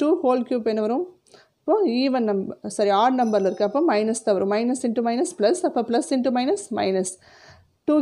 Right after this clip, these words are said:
cube வந்து எயிட். ஓகேங்களா? மைனஸ் எயிட். இங்கே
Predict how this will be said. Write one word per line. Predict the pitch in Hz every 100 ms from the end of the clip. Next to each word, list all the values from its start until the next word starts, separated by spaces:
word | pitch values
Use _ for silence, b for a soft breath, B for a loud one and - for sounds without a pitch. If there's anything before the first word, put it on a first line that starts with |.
| -
cube | 285 240
வந்து | 254 339 240 208
எயிட். | 202 - - -
ஓகேங்களா? | 226 254 247 214 214
மைனஸ் | 214 240 - 190
எயிட். | 185 - - _ _ _ _ _ _ _ B B B _
இங்கே | 254